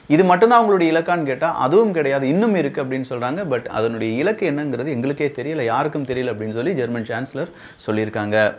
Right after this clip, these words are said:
ஆல்கஹாலை பேன் பண்ணிட்டாங்க சவுதி அரேபியா, அது நம்ம எல்லாருக்குமே தெரியும்.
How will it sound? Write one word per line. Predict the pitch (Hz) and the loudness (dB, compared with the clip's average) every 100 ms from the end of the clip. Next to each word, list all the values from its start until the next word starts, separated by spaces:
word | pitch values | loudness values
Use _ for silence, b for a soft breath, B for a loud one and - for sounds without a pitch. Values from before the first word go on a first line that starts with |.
| - | -6
ஆல்கஹாலை | 127 214 262 220 180 151 147 214 170 131 113 110 | 2 4 4 4 4 4 4 4 4 2 2 4
பேன் | 151 190 | 4 2
பண்ணிட்டாங்க | 185 135 113 113 120 | 0 -2 -2 -2 -2
சவுதி | 143 113 127 | 0 0 2
அரேபியா, | 120 101 117 | 2 0 0
அது | 175 | -4
நம்ம | 139 113 | -4 -2
எல்லாருக்குமே | 113 127 127 131 127 | 2 0 0 -6 -6
தெரியும். | 104 95 | -8 -10